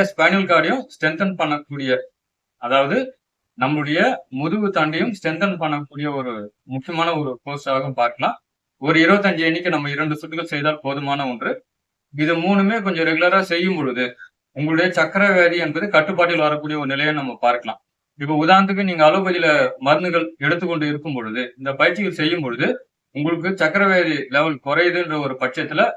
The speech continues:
டாக்டருடைய ஆலோசனை கேட்ட பிறகுதான் மருந்துகள் நிப்பாட்டணுமே தவிர நீங்களே வந்து மருந்துகளை வந்து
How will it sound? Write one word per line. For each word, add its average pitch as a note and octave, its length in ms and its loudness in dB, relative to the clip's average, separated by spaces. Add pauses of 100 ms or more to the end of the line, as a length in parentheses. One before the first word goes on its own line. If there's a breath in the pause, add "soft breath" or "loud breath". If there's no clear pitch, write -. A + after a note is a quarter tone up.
(140)
டாக்டருடைய F#3 500 2
ஆலோசனை F#3 440 4
கேட்ட E3+ 260 2
பிறகுதான் E3+ 380 -2
மருந்துகள் F3+ 480 -2 (240)
நிப்பாட்டணுமே D#3+ 640 -2
தவிர B2 260 0 (1120)
நீங்களே F#3+ 380 2
வந்து F#3 280 -2 (460)
மருந்துகளை E3 520 0
வந்து D3 240 -4